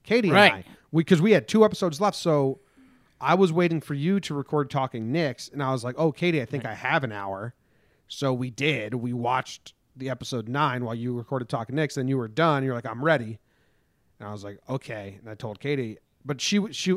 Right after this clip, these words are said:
Speaker 1: like, w-, when you have one episode left, you can't let that sit overnight.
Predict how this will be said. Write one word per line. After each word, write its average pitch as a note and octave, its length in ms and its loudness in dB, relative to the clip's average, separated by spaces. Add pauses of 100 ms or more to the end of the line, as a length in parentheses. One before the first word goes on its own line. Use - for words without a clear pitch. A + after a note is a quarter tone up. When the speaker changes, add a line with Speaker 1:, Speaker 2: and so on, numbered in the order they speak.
Speaker 1:
like, C#3 420 -6
w-, A#2+ 200 -12
when D#3 240 2
you C4 100 6
have D#3+ 200 4
one D3+ 420 4
episode C3 460 -4
left, B2+ 420 -4
you C#3 160 -6
can't D#3 280 -4
let C#3+ 240 -6
that A#2+ 200 -8
sit A2 360 -10
overnight. G#2+ 500 -14